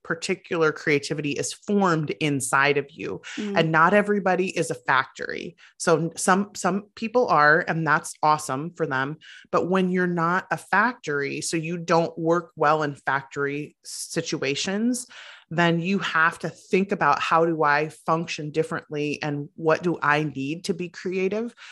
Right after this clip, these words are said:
Speaker 2: Mm.
Speaker 1: Uh, and that is really the more important question we can ask than, like, what did somebody else do to be successful?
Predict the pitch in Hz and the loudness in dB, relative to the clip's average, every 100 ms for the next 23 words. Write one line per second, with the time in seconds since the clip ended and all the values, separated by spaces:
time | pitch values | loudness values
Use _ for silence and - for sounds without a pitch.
0 | - 214 214 156 147 170 165 165 214 226 | -12 -8 0 2 2 0 2 4 4 2
1 | 180 180 180 165 156 160 151 151 160 - | 0 2 2 0 -4 -2 -2 -2 -2 2
2 | 165 - - 165 165 - 151 156 156 151 | 0 0 -2 0 0 -2 -6 -6 -4 -2
3 | 143 147 156 - 151 143 139 - 143 143 | 2 2 2 -2 -4 -2 -4 0 0 0
4 | 156 - 170 170 175 185 190 - 151 226 | -6 -2 -2 0 2 2 2 -4 -4 -2
5 | 214 139 151 - - - 175 - - 117 | -2 -4 -8 -8 -10 -6 -4 -4 -10 -8
6 | 98 | -8